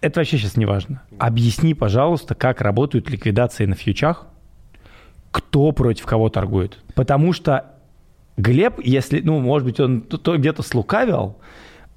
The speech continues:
но там все равно компенсируют, что одни тор-, э, как бы это, по сути, люди против людей и какая-то часть биржи. То есть вот объясни мне, к-, а, когда ликвидируют людей на бирже, во фьючах, не в споте, понятно.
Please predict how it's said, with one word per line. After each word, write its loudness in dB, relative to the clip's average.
но 2
там 0
все -4
равно 2
компенсируют, 0
что -2
одни 2
тор-, 0
э, 0
как -2
бы 2
это, -6
по 0
сути, -4
люди 2
против -2
людей 2
и -4
какая-то -2
часть -2
биржи. 0
То 2
есть -2
вот 0
объясни 2
мне, 4
к-, -4
а, 2
когда 0
ликвидируют 2
людей 2
на 2
бирже, 0
во 2
фьючах, 0
не 2
в -6
споте, -2
понятно. -2